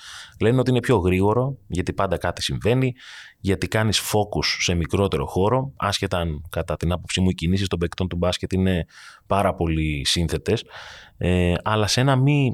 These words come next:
εξοικειωμένο μάτι μπορεί να φαίνεται πιο, πιο απλό. Το πλεονέκτημα και μειονέκτημα ταυτόχρονα του μπάσκετ είναι ότι είναι πολύ πιο δίκαιο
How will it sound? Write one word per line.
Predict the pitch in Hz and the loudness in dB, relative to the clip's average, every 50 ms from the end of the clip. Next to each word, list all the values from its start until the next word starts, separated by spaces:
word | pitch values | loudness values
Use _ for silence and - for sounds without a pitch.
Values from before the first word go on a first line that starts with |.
| - - | -4 -4
εξοικειωμένο | - - 110 - - 98 - - 104 101 95 92 104 120 117 107 90 | -4 -4 -4 -2 -4 -4 -2 0 2 2 4 4 4 4 2 2 2
μάτι | 87 95 104 113 - - 123 | 2 2 2 2 0 -2 0
μπορεί | 117 120 127 139 | 0 2 2 2
να | 139 123 | 2 0
φαίνεται | 117 - 143 143 131 - 117 | 0 0 0 0 -2 -4 -6
πιο, | - - 135 123 113 107 101 92 80 69 - - - _ _ _ _ | -2 0 0 2 2 2 0 0 -2 -4 -6 -10 -14 _ _ _ _
πιο | - - 117 | -2 0 0
απλό. | 101 - - 85 78 69 - - _ _ - - - - - - - - - - - - - - | 0 0 0 -2 -2 -2 -2 -6 _ _ -14 -12 -12 -12 -14 -16 -18 -18 -20 -20 -20 -20 -16 -4
Το | - 120 113 110 107 101 101 98 95 92 87 87 82 82 - | 0 2 4 4 4 4 4 4 4 4 2 2 0 0 0
πλεονέκτημα | - 107 98 92 98 113 135 135 - - 147 143 | 2 4 4 4 4 2 2 0 0 0 0 0
και | 139 - 123 | 2 2 2
μειονέκτημα | 107 107 101 92 95 104 120 131 131 - 101 95 87 80 71 - - _ _ _ | 4 6 6 6 4 4 2 0 0 0 0 2 2 2 0 -4 -8 _ _ _
ταυτόχρονα | - 87 - - - 101 92 - - 82 82 80 | -4 -4 -4 0 0 0 0 0 -2 -2 -2 -2
του | 80 78 | -2 -2
μπάσκετ | 76 90 98 101 - - 123 | -2 0 -2 -2 -2 -2 -2
είναι | 131 131 123 | 0 0 0
ότι | 117 131 | 0 0
είναι | 135 131 | -2 0
πολύ | - 123 123 123 | 0 0 -2 0
πιο | - - 120 | 0 -2 0
δίκαιο | 90 101 117 - - 78 69 64 - - | 0 0 0 0 -2 -4 -4 -4 -6 -10